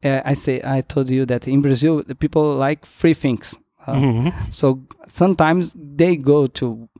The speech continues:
Speaker 1: to Mautic saying, "Okay, it's free." I think, uh, uh, that's not a good, good, um, um, the, I think it's one of the big, uh, choice for, for fail is go to Mautic thinking that's free, because absolutely it's not free.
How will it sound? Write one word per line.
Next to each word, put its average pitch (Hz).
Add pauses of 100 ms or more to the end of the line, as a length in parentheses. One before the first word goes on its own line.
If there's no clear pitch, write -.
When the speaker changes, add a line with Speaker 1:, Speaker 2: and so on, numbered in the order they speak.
(160)
Speaker 1:
to 120
Mautic 135 (160)
saying, 135
"Okay, 107
it's -
free." 127 (280)
I 165
think, 185
uh, 156 (680)
uh, 143
that's 156
not 160
a 151
good, 135
good, 135
um, 135
um, 139 (100)
the, 139
I 151
think 151
it's 156
one 175
of 175
the 151
big, 185 (460)
uh, 127 (880)
choice 151
for, 135
for -
fail 185
is - (680)
go 175
to -
Mautic 170
thinking 151
that's 135
free, 120
because -
absolutely 160
it's -
not 180
free. -